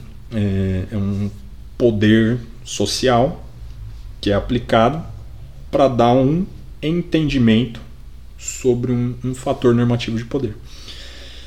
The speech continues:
E a liberdade que o Andrew consegue, ela não é válida só pro Andrew, né?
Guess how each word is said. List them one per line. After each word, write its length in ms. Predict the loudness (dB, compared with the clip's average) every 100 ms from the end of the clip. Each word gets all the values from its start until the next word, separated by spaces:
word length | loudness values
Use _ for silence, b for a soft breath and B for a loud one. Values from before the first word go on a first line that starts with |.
| B B -18 -18 -16 0
E 720 | 4 6 6 6 6 4 0 -2 -12 -18 -18 -16 -18 -16 -18 -18 -6
a 80 | 2
liberdade 520 | 6 6 6 4 2
que 100 | 0
o 40 | 2
Andrew 160 | 2
consegue, 440 | 2 0 2 4 4
ela 140 | 4
não 120 | 4
é 40 | 4
válida 480 | 4 2 2 2 -2 -10 -16 -18 -18 -18 -18 -18 -18 -18 -10
só 200 | 0 0
pro 180 | 4 2
Andrew, 280 | 2 2
né? 160 | 0